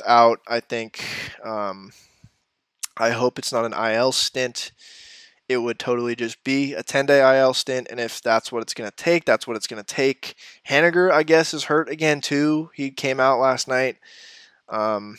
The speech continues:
let me see if there's an update on him that came out this morning or anything, but he might have another I L stint as well, which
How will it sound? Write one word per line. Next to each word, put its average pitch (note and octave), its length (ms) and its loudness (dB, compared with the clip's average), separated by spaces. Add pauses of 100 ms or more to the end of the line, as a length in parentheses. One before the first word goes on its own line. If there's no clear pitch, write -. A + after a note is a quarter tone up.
let B2 100 -20
me C3+ 80 -8
see C3+ 140 -2
if B2+ 80 -6
there's A#2 180 -4
an G#2+ 140 -16
update A2 420 -4
on G#2+ 180 -8
him A2+ 140 -14
that G2+ 160 -16
came A#2 240 -14
out G#2+ 200 -8
this - 140 -14
morning A2 520 -12
or G#2 200 -12
anything, G#2+ 480 -16
but G2+ 220 -8 (1160)
he E3+ 200 -8
might E3+ 280 2 (240)
have D3+ 260 2
another D3 300 2
I C#3 220 6
L C3+ 180 4
stint C3 560 -4
as A#2 120 -10
well, B2+ 460 4
which - 500 -4